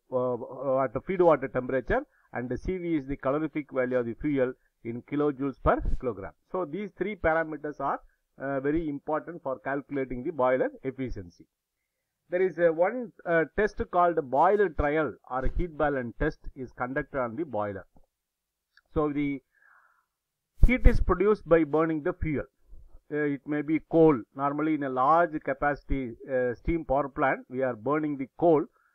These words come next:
So heat is produced by burning the fuel, uh, by burning the fuel. Now we have to calculate how the heat is distributed. So there are different, uh, equipment, uh, available in the,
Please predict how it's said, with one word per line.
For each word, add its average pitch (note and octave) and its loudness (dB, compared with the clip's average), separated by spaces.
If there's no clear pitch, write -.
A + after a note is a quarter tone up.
So D#3 -2
heat F#3+ -6
is G3 0
produced D#3+ 0
by C3+ 0
burning D#3 0
the C#3+ -2
fuel, C3 -2
uh, C3+ 0
by C#3 -2
burning D3 -2
the A#3+ -2
fuel. B2+ 2
Now F3+ 6
we F3+ 6
have A3+ 6
to B3 2
calculate G3 2
how A3 6
the B3+ -2
heat G#3 -2
is G#3 0
distributed. E3+ -4
So E3+ 0
there E3 2
are D#3 2
different, E3+ -2
uh, E3 4
equipment, D3 -2
uh, C#3+ 2
available E3+ 4
in D3+ -2
the, C3 -2